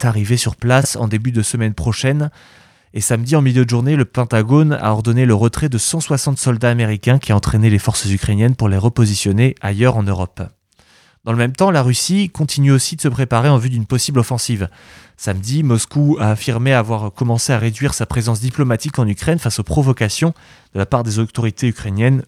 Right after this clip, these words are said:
ou de pays tiers. Face au risque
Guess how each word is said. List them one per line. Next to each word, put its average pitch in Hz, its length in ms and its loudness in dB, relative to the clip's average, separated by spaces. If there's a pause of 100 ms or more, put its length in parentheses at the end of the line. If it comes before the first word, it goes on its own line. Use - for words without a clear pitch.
ou 139 100 -4
de 120 120 0
pays 117 240 -4
tiers. - 400 -16 (1000)
Face 135 280 -2
au 139 40 -2
risque 156 280 -2